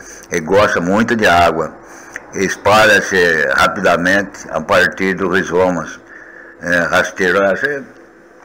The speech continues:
tem semente, mas é bom você pe-, pegar, pegar na raiz dela,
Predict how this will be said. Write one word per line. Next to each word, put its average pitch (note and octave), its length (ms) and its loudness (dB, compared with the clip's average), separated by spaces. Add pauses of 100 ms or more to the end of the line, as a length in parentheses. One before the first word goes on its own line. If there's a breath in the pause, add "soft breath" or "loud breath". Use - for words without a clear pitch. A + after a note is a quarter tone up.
(1000 loud breath)
tem G3 220 -2
semente, G2+ 440 0
mas G#2 240 0
é C#3 80 0
bom B2+ 600 0
você A#2+ 140 -6
pe-, A2+ 240 0
pegar, G#2+ 540 2
pegar F2+ 880 0
na D#2+ 160 -4
raiz F#2 340 0
dela, E2 580 -2